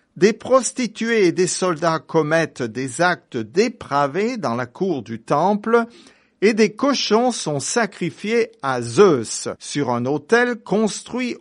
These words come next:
au-dessus de l'autel juif des holocaustes. C'est un avant-goût de la profanation et de la destruction du temple par les Romains qui eut lieu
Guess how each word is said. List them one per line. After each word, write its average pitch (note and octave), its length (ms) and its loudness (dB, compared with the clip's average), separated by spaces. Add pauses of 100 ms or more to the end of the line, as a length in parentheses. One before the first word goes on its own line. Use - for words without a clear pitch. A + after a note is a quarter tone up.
(180)
au-dessus B3+ 840 2
de D#3 140 2
l'autel F#3+ 680 0 (280)
juif D3+ 640 -4
des C3+ 300 -2
holocaustes. D#3+ 840 2 (760)
C'est A3+ 320 2
un A#3+ 160 4
avant-goût A#3 640 0
de F3 100 0
la C3 220 0
profanation F3 1040 -4
et F3 100 2
de B2+ 80 -2
la B2+ 220 -2
destruction F3+ 800 -2
du A#2 220 -8
temple D#3+ 560 -4
par B2+ 240 -4
les A#2+ 120 -2
Romains D#3+ 680 2
qui A#3 240 0
eut G3+ 160 0
lieu A3+ 400 0